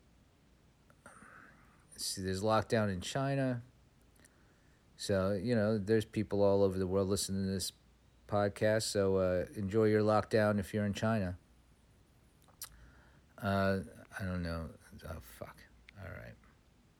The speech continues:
Uh, here we go. Giant panda in French zoo gives birth to female twins.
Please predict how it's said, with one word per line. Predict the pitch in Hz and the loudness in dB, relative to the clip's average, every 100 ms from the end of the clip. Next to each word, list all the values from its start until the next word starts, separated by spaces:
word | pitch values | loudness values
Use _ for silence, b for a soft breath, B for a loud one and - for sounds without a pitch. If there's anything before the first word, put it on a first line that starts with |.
| - b b b b b b _ _ _ - | -20 b b b b b b _ _ _ 4
Uh, | 131 | 10
here | 190 | 10
we | 170 | 10
go. | 131 143 143 | 10 10 10
Giant | 127 147 175 202 190 | 8 8 10 10 6
panda | - 180 180 175 131 | 6 6 8 6 4
in | 123 | 2
French | - - 160 120 | -2 2 2 2
zoo | 110 135 147 | -4 2 2
gives | 123 135 107 | 4 2 2
birth | - 139 135 | 6 8 8
to | - 123 107 | 4 -2 -2
female | - 147 175 160 151 160 170 | -4 -2 0 4 6 8 8
twins. | 165 - - 170 202 110 - - | 6 0 2 6 6 4 -4 -10